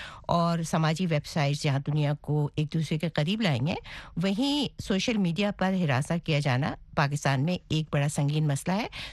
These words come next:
دنیا کے بہت سے ملکوں میں، لیکن آج ہم بات کریں گے پاکستان کے حوالے سے۔ تو اس میں حل صرف یہ نہیں ہے کہ سماجی میڈیا کا اکاؤنٹ بند کر دیا جائے، جیسا کہ اکثر و بیشتر خاص طور پہ خواتین کو کہا جاتا ہے، لیکن یہ کہ اس کے لیے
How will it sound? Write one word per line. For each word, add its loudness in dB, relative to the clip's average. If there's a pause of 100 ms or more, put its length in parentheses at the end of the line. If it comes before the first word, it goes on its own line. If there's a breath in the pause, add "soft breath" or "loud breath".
(120)
دنیا 2
کے 0
بہت 0
سے 0
ملکوں 0
میں، -4
لیکن -2
آج 2
ہم 2
بات 0
کریں 0
گے 0
پاکستان 0
کے 0 (140)
حوالے 0
سے۔ -2 (600 loud breath)
تو -2 (160)
اس -4
میں 0 (480)
حل 2
صرف -4
یہ 0
نہیں 0
ہے 2
کہ -2
سماجی 2
میڈیا 2
کا 0
اکاؤنٹ 0
بند 0
کر 0
دیا 0
جائے، 2
جیسا 0
کہ -4
اکثر 0
و 2
بیشتر -2 (240 loud breath)
خاص 2
طور 2
پہ -2
خواتین 0
کو -2
کہا 0
جاتا -2
ہے، -2 (400 loud breath)
لیکن 0
یہ 2
کہ 0
اس -2
کے 0
لیے 0